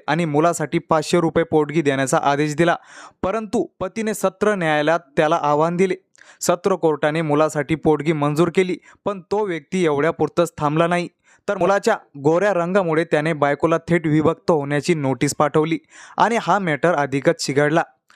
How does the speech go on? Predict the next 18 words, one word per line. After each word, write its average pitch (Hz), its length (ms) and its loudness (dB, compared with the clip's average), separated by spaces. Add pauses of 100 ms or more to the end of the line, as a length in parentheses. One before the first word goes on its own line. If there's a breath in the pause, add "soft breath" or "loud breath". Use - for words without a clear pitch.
(220 soft breath)
आता 160 300 0
चिंताजनक 160 640 -2
बाब 151 240 0
म्हणजे 165 320 0 (300 soft breath)
पीडित 208 280 -8
महिलेने 202 400 0 (100)
एक 190 240 0
महिन्याच्या 165 460 0
मुलाला 156 340 0
कडेवर 165 480 0
घेऊन 170 280 -2 (220)
कोर्टासह 190 560 -4
पोलीस 180 440 -2
स्टेशनला 160 520 0
चक्रा 156 400 0
मारायला 131 380 0
सुरुवात 143 340 0 (100)
केली. 160 220 0